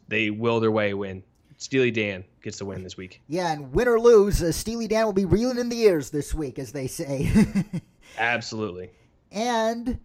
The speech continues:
Speaker 2: Jalen Ramsey and the Rams travel to Atlanta to take on the dumpster fire, one and five Atlanta Falcons. Man, did they get bad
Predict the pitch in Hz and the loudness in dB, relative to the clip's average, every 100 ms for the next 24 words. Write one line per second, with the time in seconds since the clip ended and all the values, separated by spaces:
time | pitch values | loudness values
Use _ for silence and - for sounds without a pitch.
0 | _ _ _ - _ 131 113 214 277 269 | _ _ _ -20 _ -14 4 4 6 2
1 | 254 277 285 208 262 254 233 240 277 262 | 2 0 0 -4 -2 0 2 2 2 0
2 | 233 226 - - - 226 254 240 233 208 | -2 -4 -10 -16 -4 0 0 2 2 0
3 | 240 285 247 220 226 262 262 254 247 202 | -4 -2 -2 -2 -2 -4 -2 -4 -4 -10
4 | 214 147 - - 285 359 - 180 - 151 | -12 -14 -16 2 2 4 -2 -8 -8 -10
5 | 101 101 123 165 294 349 254 - 254 320 | -10 -14 -16 -6 0 0 0 2 4 4
6 | 339 226 - 208 269 339 294 - 262 311 | 4 0 -8 -8 -4 -2 -2 -4 -2 0
7 | 320 180 143 135 240 349 214 156 190 165 | 0 -4 -6 -8 -4 -2 -2 -2 -4 -4
8 | 147 254 214 190 214 196 156 | 2 2 2 -2 0 0 -2